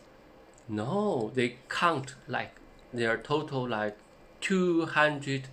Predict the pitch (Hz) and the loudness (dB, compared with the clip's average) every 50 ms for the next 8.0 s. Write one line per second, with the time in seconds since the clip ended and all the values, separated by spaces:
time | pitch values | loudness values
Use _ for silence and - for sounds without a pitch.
0 | - - - - - - - - - 165 147 123 113 117 107 101 95 92 90 92 | -18 -20 -20 -20 -20 -20 -6 0 2 4 4 4 4 4 4 4 4 2 -4 -8
1 | 95 - - 107 104 - - 127 113 104 95 90 87 - 95 92 - - - - | -8 -8 -10 -10 -10 -12 -8 -2 0 0 0 0 -2 -6 -12 -14 -16 -18 -20 -20
2 | - - - - - - - - - - - - - - - - - - - - | -20 -20 -20 -20 -20 -20 -20 -20 -20 -20 -20 -20 -20 -20 -20 -20 -20 -20 -20 -20
3 | - - - - 247 214 196 135 117 110 - - - 113 110 - - 98 95 - | -16 -6 -2 -2 0 0 0 -2 -4 -6 -8 -8 -8 -8 -6 -6 -8 -10 -12 -12
4 | - - - - - - - - - - - - - - - - - - - - | -18 -20 -20 -20 -20 -20 -20 -20 -20 -20 -20 -20 -20 -20 -20 -20 -20 -20 -20 -20
5 | - - - - - - - - - - - - - 120 151 214 247 247 226 254 | -20 -18 -18 -20 -20 -20 -20 -20 -20 -20 -12 -8 -6 -4 0 2 2 2 4 4
6 | 262 - 127 101 87 - - 185 - - 277 277 277 - 104 98 101 92 87 85 | 4 4 4 2 0 0 -2 -2 -2 -2 -2 -4 -2 -2 -2 -2 -4 -4 -4 -6
7 | 85 - - - 123 113 110 - 110 107 - - 95 98 98 101 80 78 98 | -8 -10 -4 -2 0 0 0 -2 -6 -8 -6 -4 -4 -4 -4 -4 -8 -8 -10